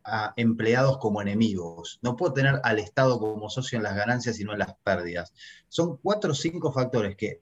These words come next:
a cualquier empresario lo desgastan. Entonces llega un momento que a-, aquellos que teníamos ganas de invertir dijimos, "Bueno, pero, eh, me voy, o sea, yo no puedo seguir poniendo dinero acá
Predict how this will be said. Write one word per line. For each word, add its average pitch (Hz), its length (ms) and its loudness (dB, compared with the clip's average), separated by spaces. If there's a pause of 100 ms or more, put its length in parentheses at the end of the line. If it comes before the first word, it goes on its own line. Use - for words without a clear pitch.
a 104 160 -4
cualquier 113 560 2
empresario 156 680 0 (140)
lo 104 340 -2
desgastan. 87 880 -4 (400)
Entonces 135 420 2
llega 165 140 4
un 160 80 2
momento 160 380 0
que 131 300 0 (120)
a-, 98 220 -4
aquellos 131 480 2
que 107 340 -4 (360)
teníamos 135 460 4
ganas 131 200 2
de 113 80 0
invertir 120 320 0
dijimos, 120 320 0
"Bueno, 135 180 2
pero, 95 340 -2 (300)
eh, 87 160 -10
me 117 160 0
voy, 131 320 2
o 95 60 -8
sea, 98 160 -2
yo 131 120 2
no 180 140 2
puedo 220 160 0
seguir 147 180 0
poniendo 127 280 4
dinero 131 240 4
acá 117 400 0